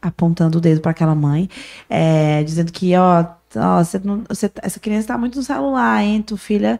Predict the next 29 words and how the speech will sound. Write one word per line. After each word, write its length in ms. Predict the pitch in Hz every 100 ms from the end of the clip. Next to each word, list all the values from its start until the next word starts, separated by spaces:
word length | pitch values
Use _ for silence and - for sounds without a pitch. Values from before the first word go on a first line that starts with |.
| - - -
fica 220 | - 240
muito 260 | 220 254 294
no 80 | 277
celular 580 | 269 220 208 190 220 269
e 60 |
você 160 | 254 262
não 140 | 247
propõe 340 | - 214 240 226
nenhuma 240 | 226 302
atividade 760 | 311 269 277 262 240 233 247 - - - -
interativa, 1000 | 214 233 226 226 226 - 240 240 226 233
lúdica 800 | 220 220 226 220 - 254 240 - - -
com 220 | 226 226
ela 240 | 214 220 220
no 200 | 220 220
meio 300 | 220 220 220
do 100 | 220
parque, 560 | 214 214 214 226 - 240
no 100 | 226
meio 200 | 220 220
da 100 | 220
semana. 460 | 254 247 208 180
Então, 260 | 175 190 196
você 120 | - -
tá, 160 | 208
assim, 220 | 208 -
uma 100 | 208
péssima 480 | 202 220 214 - 233
mãe. 260 | 240 180